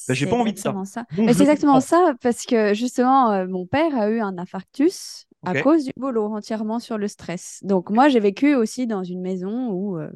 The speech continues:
Speaker 2: mon père était tellement stressé au quotidien que je me suis dit, « Bah non, jamais je ne ferai ça, quoi. »
Speaker 1: Donc, euh, do-, donc ça, non, mais donc, donc ça se comprend, tu vois. J'ai, et je
Speaker 2: Bah,
Speaker 1: pense
Speaker 2: voilà.
Speaker 1: qu'aujourd'hui,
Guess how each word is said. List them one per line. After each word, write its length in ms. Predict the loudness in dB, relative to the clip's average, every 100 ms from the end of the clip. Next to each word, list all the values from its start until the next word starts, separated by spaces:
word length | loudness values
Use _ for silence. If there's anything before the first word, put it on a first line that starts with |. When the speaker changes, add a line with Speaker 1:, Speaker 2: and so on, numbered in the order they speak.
| -18 _ _
Speaker 2:
mon 80 | -2
père 160 | 0 0
était 160 | -2
tellement 340 | 0 0 2 0
stressé 380 | -4 -8 -4
au 80 | -4
quotidien 580 | -4 -6 -8 -4 -4 -4
que 180 | -4 -4
je 80 | -4
me 40 |
suis 140 | -6 -4
dit, « 60 | -2
Bah 240 | -2 -4
non, 280 | -4 -6 -8 _ _ _
jamais 440 | -4 0 2 2 2
je 120 | 0
ne 80 | -4
ferai 240 | -6 -6
ça, 180 | -6 -8
quoi. » 220 | -6 -10 -10 _ _ _ _ _ _ _ _ _
Speaker 1:
Donc, 200 | -8 -4
euh, 100 | -4
do-, 140 | -4 -2
donc 180 | -2 -2
ça, 120 | -2
non, 140 | 0
mais 100 | 0
donc, 200 | -2 -4
donc 160 | -2 -4
ça 100 | -4
se 60 | -6
comprend, 280 | -6 -6
tu 100 | -4
vois. 60 | -6
J'ai, 160 | -6 -10 -14 -12
et 60 | -4
je 0 |
Speaker 2:
Bah, 80 | -2
Speaker 1:
pense 80 | -2
Speaker 2:
voilà. 240 | -2 -4
Speaker 1:
qu'aujourd'hui, 580 | -2 -2 -2 -2 -4